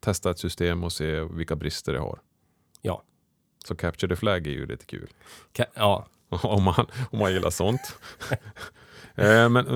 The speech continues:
Speaker 1: och, och åter till ämnet nu. Alltså, säkerhet för mig är det, liksom, att stänga ner systemet, slå igen alla portar,
Speaker 2: Ja.
Speaker 1: stänga portarna i en switch exempelvis så att de inte är öppna.
Speaker 2: Precis. Det finns ju, det finns ju problem, problem i,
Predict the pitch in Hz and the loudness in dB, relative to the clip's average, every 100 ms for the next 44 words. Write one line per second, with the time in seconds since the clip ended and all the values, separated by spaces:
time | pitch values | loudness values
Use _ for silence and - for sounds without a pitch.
0 | 117 113 104 - - 104 98 90 90 90 | 0 2 0 -2 -6 0 0 2 2 2
1 | 87 92 - 76 78 - - 117 95 98 | 2 0 0 0 0 -2 2 2 2 0
2 | 113 - 110 120 104 90 78 78 76 78 | -2 -2 -2 0 0 2 0 -2 -4 -4
3 | - - 92 90 95 98 95 - 92 90 | -4 -4 -2 0 2 0 -2 -6 -4 -2
4 | 87 85 - - - 101 87 87 87 - | -4 -6 -14 -10 -2 0 0 0 -4 -6
5 | 95 _ 76 85 87 98 78 - - - | -10 _ -2 -2 0 0 0 -4 -18 -10
6 | - 95 92 92 90 85 82 - 98 - | -2 0 0 0 0 0 -2 -4 -8 -6
7 | 78 85 85 - 82 - 82 80 80 80 | -4 -4 -4 -6 -8 -8 -10 -10 -8 -6
8 | 85 - - 82 80 78 69 67 78 80 | -6 -6 -8 -6 -6 -6 -6 -4 -4 -4
9 | - 85 85 _ _ _ _ - 104 98 | -4 -6 -6 _ _ _ _ -12 -6 -6
10 | - - - _ - 113 156 151 127 110 | -6 -12 -16 _ -6 -2 4 4 6 2
11 | 110 113 147 147 113 - 110 110 110 - | 0 0 0 2 0 0 0 0 -2 -8
12 | - 120 135 135 104 101 - 107 98 | -2 0 4 4 4 2 0 0 0